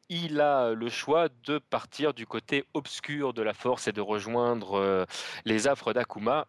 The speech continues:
ou au contraire de passer du côté lumineux. Et en fait, ce qui se passe lors de, de l'Alpha deux, c'est que Ryu fait le choix de vaincre,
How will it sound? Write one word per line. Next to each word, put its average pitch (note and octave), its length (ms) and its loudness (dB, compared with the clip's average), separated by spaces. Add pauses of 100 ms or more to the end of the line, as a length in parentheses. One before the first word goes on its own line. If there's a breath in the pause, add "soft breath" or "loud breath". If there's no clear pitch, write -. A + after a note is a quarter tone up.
ou G3+ 300 -4
au E3+ 120 4
contraire C3+ 500 0
de A#2 160 -4
passer - 380 0
du G#2+ 140 -14
côté - 320 0
lumineux. A#2+ 600 -2
Et G2+ 40 4
en F2+ 80 -2
fait, - 180 -2
ce - 60 -8
qui - 120 -8
se - 80 -6
passe - 400 0
lors A2 460 0
de, F#2 500 0
de F2+ 120 -4
l'Alpha G2 360 0
deux, C3 200 -2 (300 loud breath)
c'est A2 200 -2
que D3 320 0
Ryu A#2 440 -2
fait D3 240 0
le G#2+ 120 -2
choix A#2+ 380 0 (280 loud breath)
de D3 320 0
vaincre, B2 560 0